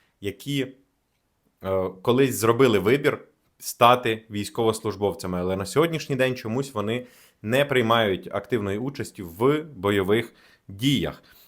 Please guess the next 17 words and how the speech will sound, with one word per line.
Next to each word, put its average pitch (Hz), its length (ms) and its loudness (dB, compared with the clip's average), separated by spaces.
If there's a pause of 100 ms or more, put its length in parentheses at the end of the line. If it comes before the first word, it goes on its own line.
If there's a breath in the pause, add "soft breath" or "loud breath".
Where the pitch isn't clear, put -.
(120)
Е, 95 220 2
також 143 340 2
багато 120 400 4
інших 139 420 -4
цікавих 120 460 2
новин, 170 320 2
що - 140 -8
стосується 113 500 -6
стра-, 147 320 -6
штрафів 180 460 4
від 139 180 -6
Т - 80 -16
Ц 127 140 -8
К 131 220 6
і 101 100 -4
так 104 200 -6
далі. 185 300 2